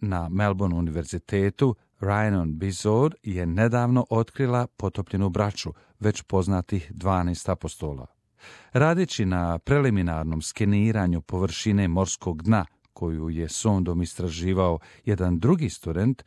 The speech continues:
Bizore je otkrila kopije apostola koje krije more. Zajedno ova dva studenta su otkrili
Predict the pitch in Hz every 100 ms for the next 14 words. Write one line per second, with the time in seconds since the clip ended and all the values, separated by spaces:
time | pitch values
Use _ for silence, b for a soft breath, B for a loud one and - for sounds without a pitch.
0 | B B - 139 180 180 131 95 104 135
1 | 123 123 - _ - 98 92 98 98 -
2 | 92 - - - 90 92 87 - 92 87
3 | - 87 87 92 107 92 - _ _ _
4 | _ - - B B B 123 175 175 165
5 | 170 - - 101 82 - 92 - 127 120
6 | 113 120 - 135 - 98 92 - 98 101